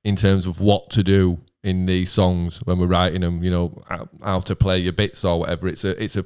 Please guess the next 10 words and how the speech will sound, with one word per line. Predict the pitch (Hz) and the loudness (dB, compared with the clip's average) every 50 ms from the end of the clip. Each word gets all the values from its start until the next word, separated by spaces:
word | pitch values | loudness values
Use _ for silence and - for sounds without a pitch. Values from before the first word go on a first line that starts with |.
| _ _ - | _ _ -6
it's | 110 104 | -4 -4
a | 113 | -2
true | - - 156 156 | 2 4 4 6
reflection | 139 123 - 139 123 104 - 113 | 6 4 4 2 0 0 0 -2
of | 110 107 | 0 2
that. | 107 104 - - | 2 2 0 -2
And | 110 104 92 - | -4 -4 -4 0
Tim, | - 147 143 127 110 101 95 98 98 95 - | 2 4 4 4 4 2 0 -2 -4 -4 0
our | - 107 98 | 2 2 2
manager, | 101 107 113 113 104 - 92 87 85 82 | 4 2 2 2 0 0 0 0 0 0